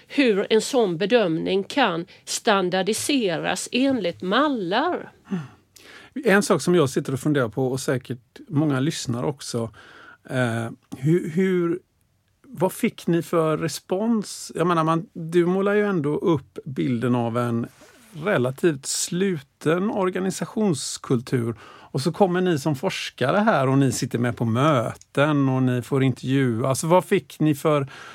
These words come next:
Speaker 2: för respons? Eh, kan du berätta lite om det?
Speaker 1: Ja, för det första så vill jag säga att vi är väldigt tacksamma att vi fick sån fin access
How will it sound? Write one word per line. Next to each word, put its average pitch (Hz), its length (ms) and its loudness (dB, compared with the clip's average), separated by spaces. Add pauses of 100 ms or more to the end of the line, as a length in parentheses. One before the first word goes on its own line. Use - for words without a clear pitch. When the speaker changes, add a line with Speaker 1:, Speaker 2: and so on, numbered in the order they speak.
(280)
Speaker 2:
för 156 220 2
respons? 170 1120 2
Eh, 143 640 0
kan 160 160 0
du 170 60 -2
berätta 175 340 0
lite 233 280 -4
om 151 120 -2
det? 135 260 -2 (180)
Speaker 1:
Ja, 208 460 2 (560)
för - 140 -2
det 311 60 4
första 269 480 0
så - 140 -6
vill 330 220 0
jag 254 160 0
säga 262 420 0
att 196 140 -8
vi 233 140 4
är 196 40 2
väldigt 277 380 0
tacksamma 294 720 0
att 202 180 -6
vi 233 60 0
fick - 320 -6
sån 196 260 -2
fin 185 480 -2
access - 720 -4